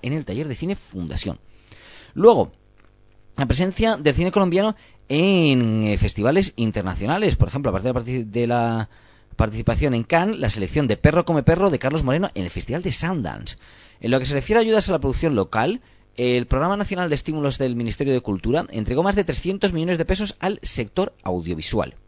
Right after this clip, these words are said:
¿eh? Que son bastantes. Las actividades realizadas en Colombia para apuntalar la cinematografía se completaron con la exposición Acción, Cine en Colombia, para celebrar los ciento diez años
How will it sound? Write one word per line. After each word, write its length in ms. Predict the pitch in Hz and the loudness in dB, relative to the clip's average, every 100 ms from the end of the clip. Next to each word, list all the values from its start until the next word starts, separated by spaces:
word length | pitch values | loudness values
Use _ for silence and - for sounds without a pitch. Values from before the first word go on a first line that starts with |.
| _ | _
¿eh? 280 | - 170 - | -8 -6 -8
Que 120 | - | -14
son 320 | - 95 101 90 | -12 -8 -6 -6
bastantes. 500 | - 92 78 - - - - - - - | -8 -8 -10 -14 -20 -20 -20 -20 -20 -6
Las 140 | 120 123 | -2 -2
actividades 320 | 123 165 226 | 0 2 2
realizadas 460 | 226 202 202 185 | 2 2 4 4
en 80 | 175 | 2
Colombia 300 | 156 156 220 | 2 2 4
para 120 | 190 123 | 2 2
apuntalar 380 | 113 110 127 | 0 0 0
la 60 | 151 | 0
cinematografía 600 | 160 147 143 131 123 180 | 0 -2 0 -2 0 0
se 100 | 196 | 0
completaron 420 | 139 113 139 - | -2 0 0 0
con 100 | - | 0
la 40 | 127 | 2
exposición 440 | - 104 104 202 - | 2 2 0 0 -2
Acción, 500 | - - 196 104 - | -8 -2 -2 -2 -6
Cine 220 | 196 202 | -6 -4
en 60 | |
Colombia, 340 | 131 147 196 190 | 0 0 2 2
para 140 | 104 | 2
celebrar 260 | 95 92 160 | 0 -2 -2
los 180 | 139 - | -2 -2
ciento 300 | 175 180 139 | -6 -2 -2
diez 240 | 170 - | -2 -4
años 380 | - 135 185 196 | -6 -4 -4 -6